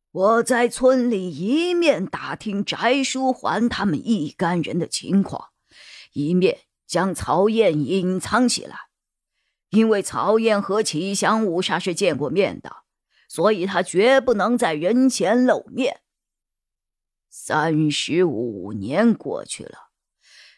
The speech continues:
村里甚至还有很多人不知道劲宝结了婚。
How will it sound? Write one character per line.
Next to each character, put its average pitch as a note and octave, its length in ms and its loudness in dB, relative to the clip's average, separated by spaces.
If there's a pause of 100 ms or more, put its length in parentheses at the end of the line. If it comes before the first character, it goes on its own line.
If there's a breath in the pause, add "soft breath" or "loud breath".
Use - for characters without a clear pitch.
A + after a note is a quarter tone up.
村 F#3+ 400 2
里 F#3 180 2
甚 G3+ 320 2
至 F3+ 160 0
还 F3 260 0
有 F#3+ 180 6
很 F#3+ 440 -2
多 G#3 240 0
人 G3 300 2
不 F#3 380 0
知 G#3+ 240 -2
道 G3+ 200 0
劲 F3+ 320 -2
宝 - 280 -6
结 F#3 320 0
了 F#3+ 160 2
婚。 A3 500 -2